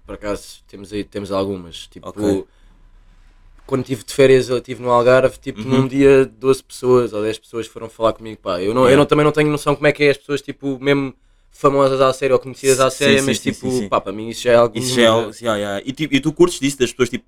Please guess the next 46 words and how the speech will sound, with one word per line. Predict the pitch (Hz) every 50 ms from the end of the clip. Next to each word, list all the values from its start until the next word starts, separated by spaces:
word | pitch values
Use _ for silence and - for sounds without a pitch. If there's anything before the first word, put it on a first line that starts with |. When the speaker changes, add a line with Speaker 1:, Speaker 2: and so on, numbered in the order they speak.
| _
Speaker 2:
sei | _ - 120
lá, | 113 104
estarem, | - 117 117 110 113 113 _ _ _ _
estás | _ - 117 113 -
com | - 127
amigos | 123 127 123 - -
teus | 135 123 110
e | 123
do | 113 123
nada, | 120 117 117 113
tipo, | 104 - - -
teres | - 123 110
uma | - 123 117
pessoa | - - 127 117
que | -
não | 123 120
conheces, | 113 - 120 120 113 -
tipo, | - 120 - -
vai | 123 117
falar | 113 - 117 113
contigo, | 113 113 107 135 160
ah, | 180
tu | 170 175
és | 170 143
o | 147
Martim | 151 147 147
Marques | 147 147 147 - -
do |
TikTok, | - 127 - 139 147
Speaker 1:
Pá, | 165 135
Speaker 2:
não | 123
sei | 120 127
Speaker 1:
eu |
Speaker 2:
o | 127
quê. | -
Speaker 1:
curto, | 160 156 147 -
eu | - 147 143
curto | - 160 147 - -
bué | 135 151 151
que | - -
o | 139
pessoal, | - - - 143 143 139
tipo, | 139 - 135 - _ 131 131 127 127 123 120 117 113 113 110 107 110
dê | 120
reconhecimento | 120 117 _ - 117 - - - 113 117 113 110 120
ao | 113 110 110 107 107 104 101 101 101 95 -